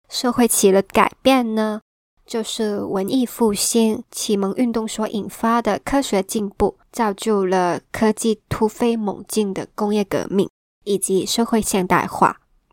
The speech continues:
圣经所说的道理已经不适用在现代社会里了，所以宗教逐渐没落，就是尼采口中的“上帝已死”。但是没有了宗教，谁来告诉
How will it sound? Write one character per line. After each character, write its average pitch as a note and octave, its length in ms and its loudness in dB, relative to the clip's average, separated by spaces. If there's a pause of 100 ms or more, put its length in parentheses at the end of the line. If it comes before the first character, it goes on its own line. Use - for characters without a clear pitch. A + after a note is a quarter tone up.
(100)
圣 B3+ 320 -2
经 B3+ 160 0
所 G#3 200 2
说 C4 240 2
的 A#3+ 80 2
道 A3+ 360 0
理 E3 300 -6
已 F#3 120 -4
经 G3+ 180 -4
不 A3+ 200 0
适 G#3+ 240 6
用 G3+ 200 6
在 F#3+ 360 4
现 G3 240 -2
代 F#3 160 0
社 G#3+ 180 -4
会 F#3+ 240 -2
里 F3 220 -2
了， - 160 -6 (240)
所 A#3 240 -4
以 B3 160 0
宗 G#3 280 -4
教 G#3 300 2
逐 F#3 220 -2
渐 G#3 200 0
没 F#3 300 0
落， F3+ 260 2 (240)
就 G#3+ 140 0
是 G#3 200 0
尼 G3+ 200 2
采 G#3+ 240 0
口 - 240 -6
中 G3 220 -4
的 F#3+ 180 -4
“上 G3 320 0
帝 G3+ 280 -4
已 A3 200 -4
死”。 - 340 -2 (760)
但 C4 120 0
是 C4 160 2
没 A#3+ 140 2
有 C#4+ 140 6
了 G3+ 100 4
宗 A3 320 0
教， A3 380 4
谁 G#3 320 0
来 G#3+ 160 0
告 A3 200 -2
诉 G#3+ 320 0